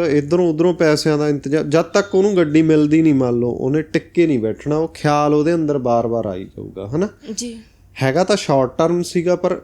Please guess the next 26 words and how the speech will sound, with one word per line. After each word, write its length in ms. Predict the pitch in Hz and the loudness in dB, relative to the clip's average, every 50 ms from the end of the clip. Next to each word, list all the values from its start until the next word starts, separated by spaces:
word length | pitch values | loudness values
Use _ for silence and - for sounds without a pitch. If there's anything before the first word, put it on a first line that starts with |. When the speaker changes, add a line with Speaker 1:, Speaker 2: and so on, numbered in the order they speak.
| _ _ _ | _ _ _
Speaker 1:
ਕਈ 160 | 160 165 202 | 2 2 2
ਸ਼ਾਰਟ 400 | 190 - - 175 165 165 165 165 | 0 0 0 0 0 0 0 0
ਟਰਮ 260 | 175 170 165 175 175 | -2 -2 0 -2 -4
ਖਿਆਲ 420 | 165 - - 151 139 143 143 147 147 | -4 -4 -2 0 0 2 2 2 2
ਇਹੋ 80 | 139 | 2
ਜਿਹੇ 200 | 143 147 143 151 | 0 0 0 0
ਹੁੰਦੇ 260 | 156 147 135 117 117 117 | -2 -2 -2 -2 0 0
ਆ 60 | 120 | 0
ਜਿਹੜੇ 320 | 127 135 135 160 170 - - | 0 0 0 -2 -2 -4 -4
ਲੰਬੇ 380 | 135 127 139 143 139 139 139 127 | -2 -2 0 0 2 2 2 2
ਚਲੇ 300 | 131 120 107 104 98 90 | 2 -2 -2 -4 -4 -6
ਜਾਂਦੇ 360 | 92 90 87 87 90 90 90 | -6 -8 -10 -10 -12 -14 -14
ਆ। 40 | 87 95 - 226 220 | -16 -20 -20 -20 -18
Speaker 2:
ਜੀ। 220 | 220 - 240 226 226 - _ _ _ _ _ _ _ | -16 -14 -16 -16 -18 -20 _ _ _ _ _ _ _
Speaker 1:
ਤੇ 420 | - 170 180 185 190 196 - - - _ _ _ - - - 160 | 2 4 4 4 4 2 0 0 -6 _ _ _ -20 -4 -2 -2
ਅੱਗੇ 540 | 139 135 151 180 185 190 196 190 - - - _ _ _ _ _ _ _ _ _ _ - | -2 2 2 2 4 4 4 2 0 -2 -8 _ _ _ _ _ _ _ _ _ _ -12
ਜਿਹੜਾ 600 | 131 110 123 156 165 202 214 220 208 - - - - | -4 0 2 2 4 4 4 4 2 0 -2 -6 -2
ਫਾਈਵ 220 | - 151 160 175 180 | 0 2 2 2 2
ਸਟਲ 400 | 180 - 185 165 147 175 185 180 | 0 0 0 2 4 2 2 2
ਸੈਂਸ 380 | - 185 175 165 165 156 - | 2 2 2 2 2 2 2
ਆਰਗਨਸ 600 | 160 147 143 131 127 143 147 147 147 143 131 123 | 2 2 2 2 2 2 2 2 2 0 -2 -2
ਨੇ, 220 | 123 127 123 120 120 - - _ _ _ - _ _ _ _ _ _ _ - | -2 0 0 0 -2 -6 -12 _ _ _ -20 _ _ _ _ _ _ _ -18
ਜਿਵੇਂ 360 | 113 107 131 135 139 139 135 | -2 0 2 2 4 2 2
ਆਪਾਂ 260 | 131 127 - - 131 131 | 0 0 -2 -4 -4 -2
ਕਿਹਾ 260 | - 131 127 131 139 | -2 0 0 0 0
ਵੀ 220 | 143 143 139 139 | 0 -2 -4 -6